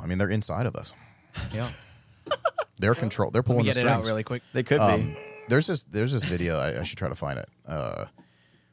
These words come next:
Speaker 1: it's like this propulsion engine that, like, a gyroscopic, like, missile thing that has, like, all these, like, little tiny, like, bursts of, like, rocket stuff. That is definitely, like, technology that, like,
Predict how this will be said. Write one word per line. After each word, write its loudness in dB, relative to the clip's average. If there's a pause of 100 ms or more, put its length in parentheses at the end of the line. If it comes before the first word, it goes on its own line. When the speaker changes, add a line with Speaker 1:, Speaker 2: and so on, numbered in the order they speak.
(220)
Speaker 1:
it's -2
like -6
this -4
propulsion -2
engine 0
that, -10
like, -4
a -8
gyroscopic, -2
like, -6
missile -6
thing -2 (240)
that -6
has, -6
like, -8
all -8
these, -2
like, -4 (240)
little -2
tiny, -2
like, -6 (180)
bursts 0
of, -6
like, -8
rocket -4
stuff. -2 (420)
That 0
is -4
definitely, 0
like, -2
technology -2
that, -4
like, -6